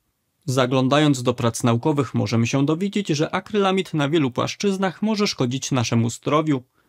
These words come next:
Dla przykładu Międzynarodowa Agencja do Badań nad Rakiem sklasyfikowała akrylamid jako substancję prawdopodobnie rakotwórczą dla ludzi.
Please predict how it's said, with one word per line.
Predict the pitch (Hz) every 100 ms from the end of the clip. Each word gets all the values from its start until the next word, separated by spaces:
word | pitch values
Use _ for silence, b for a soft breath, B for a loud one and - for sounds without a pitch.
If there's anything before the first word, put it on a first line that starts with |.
| b b b -
Dla | 120
przykładu | - 190 233 220 208
Międzynarodowa | 208 196 190 185 175 165 143
Agencja | 135 131 131 123
do | 117
Badań | 117 120
nad | 120 120
Rakiem | 147 165 160 151
sklasyfikowała | - 226 220 226 - - 170 165 156
akrylamid | 135 - 147 185 196 196
jako | 196 220
substancję | - - - 175 170 180
prawdopodobnie | 220 214 196 190 151 139 156 170
rakotwórczą | 208 214 - 139 123 - 120
dla | 123 123
ludzi. | 135 170 151